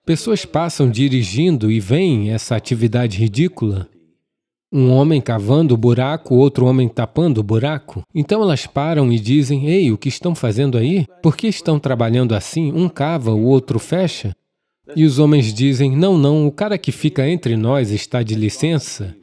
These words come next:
Ele é quem planta as árvores." Ele não está, estamos fazendo a nossa parte. Então várias pessoas estão fazendo trabalhos desse jeito. Estou fazendo o meu trabalho. Você não tem trabalho neste planeta.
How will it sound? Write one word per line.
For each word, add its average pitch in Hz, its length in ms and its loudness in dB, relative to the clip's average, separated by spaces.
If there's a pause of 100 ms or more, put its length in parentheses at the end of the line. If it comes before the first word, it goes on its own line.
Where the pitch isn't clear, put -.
(160)
Ele 139 160 0
é 127 80 -2
quem 123 180 -2
planta 117 360 -2
as 104 100 -2
árvores." 98 760 -6 (1700)
Ele 175 160 4
não 196 160 2
está, 160 440 -2
estamos 185 340 -2
fazendo 156 540 0
a 143 40 2
nossa 139 300 0
parte. 160 560 -4 (140)
Então 175 280 0
várias 196 360 -2
pessoas 165 420 0
estão 139 240 0
fazendo 123 400 0
trabalhos 113 560 -4
desse 113 300 -2
jeito. 123 280 -2
Estou 208 200 -2
fazendo 175 400 0
o 170 40 0
meu 165 140 0
trabalho. 120 560 -4 (160)
Você 156 240 0
não 185 180 2
tem 139 200 -2
trabalho 113 520 -4
neste 107 320 -4
planeta. 107 720 -6